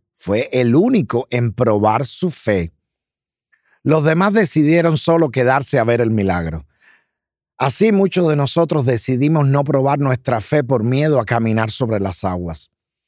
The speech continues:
Pero hoy Jesús nos llama a caminar en la fe sin importar lo grande de la prueba. La intensidad de la prueba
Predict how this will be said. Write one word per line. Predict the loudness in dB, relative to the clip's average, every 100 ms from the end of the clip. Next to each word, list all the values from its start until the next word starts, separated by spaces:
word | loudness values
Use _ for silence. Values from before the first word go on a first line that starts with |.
| _ _ _ _ _
Pero | 0 2
hoy | 2
Jesús | 2 0 0 2
nos | 2 0
llama | 0 0 -2
a |
caminar | -2 -2 0 0 -2 -2
en | -2
la | -2 -4
fe | -2 0 0
sin | -2 -2 0
importar | 0 0 -2 -2 -4 -4 -2
lo | 0 0
grande | 0 0 0 0
de | 0
la | -2 -4
prueba. | -6 -8 -8 -10 -16 _ _ _ _ _ _ _ _ _ _ _ _ _ _ -2
La | 0 0
intensidad | -2 0 -2 -2 -2 0 2 2
de | 0
la | 0 -2
prueba | 0 0 2 0 -4 -8